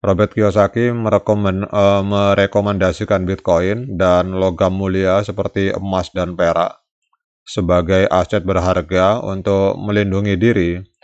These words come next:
dari tekanan inflasi yang semakin meningkat. Jadi, di sini kita, eh,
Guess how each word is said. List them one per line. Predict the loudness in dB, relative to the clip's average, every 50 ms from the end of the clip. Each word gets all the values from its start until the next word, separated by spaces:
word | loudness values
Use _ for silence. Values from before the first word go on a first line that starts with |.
| _ _ _ _
dari | -4 0 0 2 2 2 0
tekanan | 0 0 2 2 2 0 -2 -4
inflasi | -6 -6 -2 0 2 2 2 0 -2 -4 -2
yang | -2 -2 -2 -4 -6
semakin | -6 -6 -4 -4 -4 -4 -4 -4
meningkat. | -4 -4 -4 -6 -6 -4 -6 -6 -6 -8 _ _ _ _ _ _ _ _ _ _ _ _ _ _ _
Jadi, | -2 0 2 2 2
di | 2 2
sini | 0 0 -2 -2 -2 -2
kita, | 0 2 4 6 6 6 6 4 4 2
eh, | 2 2 2 2 2 2 2